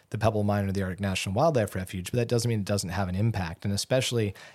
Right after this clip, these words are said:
as we do those things and we talk to other people about them,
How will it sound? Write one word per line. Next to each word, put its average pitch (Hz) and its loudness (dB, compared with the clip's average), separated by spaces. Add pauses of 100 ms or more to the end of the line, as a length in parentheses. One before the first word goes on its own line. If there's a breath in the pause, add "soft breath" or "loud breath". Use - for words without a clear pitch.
as 113 4
we 107 0
do 131 2
those 131 2
things 117 2
and 101 -4
we 92 -4
talk 104 -4
to 107 -2
other 95 -2
people 120 -2
about 139 0
them, 151 0